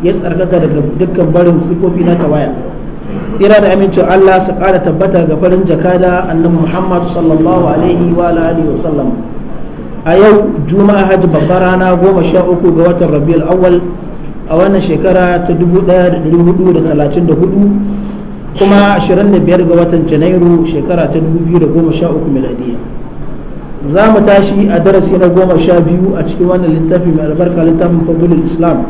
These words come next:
Kuma da izinin Allah madaukakin sarki ya kasance shine darasin karshe a cikin littafin. Wanda yake littafin Sheikhul Islam Muhammad ibn Abdul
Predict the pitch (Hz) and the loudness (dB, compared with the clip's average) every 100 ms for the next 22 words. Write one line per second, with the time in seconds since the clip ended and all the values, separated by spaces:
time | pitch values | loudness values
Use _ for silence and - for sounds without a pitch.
0 | - - - - - - - - - 180 | -6 -8 -8 -8 -8 -8 -8 -8 -4 -2
1 | 196 196 190 185 190 180 175 190 185 180 | 2 2 2 2 2 0 0 0 2 2
2 | 170 170 175 180 175 180 170 180 170 165 | 0 0 0 0 0 0 0 0 -2 0
3 | 160 180 180 160 175 170 175 175 160 160 | 0 0 0 2 0 0 -2 -2 -4 0
4 | 175 151 - 156 156 156 160 - - - | -2 -2 -4 -2 -2 0 -2 -2 -6 -8
5 | - - - - - - - - - - | -10 -10 -8 -8 -8 -10 -10 -10 -10 -6
6 | 151 165 190 190 190 - 214 202 202 202 | -2 2 2 2 2 2 2 2 2 2
7 | - - 202 185 175 185 196 196 185 - | 0 0 0 2 0 2 2 2 0 -6
8 | - - - - - - 151 160 202 202 | -8 -8 -8 -10 -8 -8 -6 -2 0 2
9 | 175 180 190 165 156 | 2 2 0 0 0